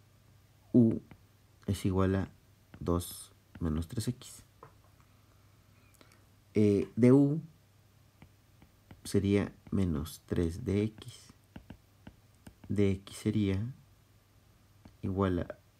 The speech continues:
du sobre menos tres. Entonces me queda la integral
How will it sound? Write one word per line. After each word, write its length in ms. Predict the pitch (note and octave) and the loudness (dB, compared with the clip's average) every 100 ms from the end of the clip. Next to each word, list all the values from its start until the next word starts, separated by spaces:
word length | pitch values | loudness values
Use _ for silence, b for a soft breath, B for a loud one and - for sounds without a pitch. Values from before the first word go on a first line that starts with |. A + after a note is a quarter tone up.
| - | -18
du 420 | - G#2 F#2 F2+ - | -2 0 0 -2 -8
sobre 460 | - F#2+ E2+ F#2 A#2 - - _ _ | -8 -4 -4 -4 -6 -10 -20 _ _
menos 300 | D2 - - | -6 -6 -10
tres. 180 | - - - _ _ _ _ _ _ | -16 -20 -20 _ _ _ _ _ _
Entonces 260 | - F#2+ | -6 -2
me 140 | F2+ - | -2 0
queda 240 | G2+ F#2 | 0 0
la 160 | E2+ D#2+ | 0 -2
integral 880 | D#2 D2+ F2 E2 G2+ G#2+ F2 G2 | -4 -6 -6 -2 0 0 -2 -4